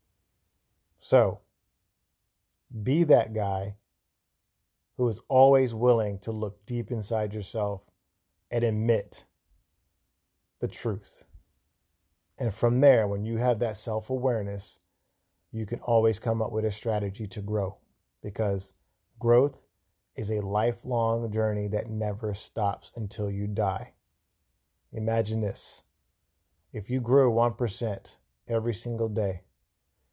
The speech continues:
in a hundred days, you have grown a hundred percent and become a one hundred percent new person. And you just continue to do this every single day. And you start breaking plateaus and you start creating new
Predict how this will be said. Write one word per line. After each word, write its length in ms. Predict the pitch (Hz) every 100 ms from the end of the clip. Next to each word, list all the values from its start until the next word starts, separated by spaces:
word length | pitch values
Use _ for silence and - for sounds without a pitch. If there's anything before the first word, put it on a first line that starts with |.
| _ _ _ 113
in 100 | 107
a 80 |
hundred 380 | 98 117 127 117
days, 380 | 113 107 104 95
you 100 | 104
have 160 | 107 101
grown 280 | 110 104
a 60 | 101
hundred 340 | 95 110 107
percent 460 | 113 98 - 104 - _ _ _ _ _ -
and 100 | -
become 300 | 107 101 107
a 60 | 98
one 220 | 101 113
hundred 300 | 110 113 104
percent 380 | 104 - 110 -
new 160 | 104 101
person. 500 | 107 101 - 117 - _ _ _ _ _ _ -
And 160 | 117 104
you 60 |
just 180 | 104 101
continue 380 | 113 101 117 110
to 120 | 113
do 200 | 107 107
this 260 | 104 95 -
every 240 | 113 107 104
single 300 | 110 104 101
day. 300 | 101 95 - _ _ _ _ _ _ _ _ _ -
And 120 | 110
you 80 | 107
start 380 | 127 120 104 104
breaking 540 | 117 123 127 127 127 - _ _ _ _
plateaus 680 | 131 127 - 113 107 107
and 80 | 101
you 80 | 101
start 280 | - 110 104
creating 460 | - 113 110 110
new 160 | 107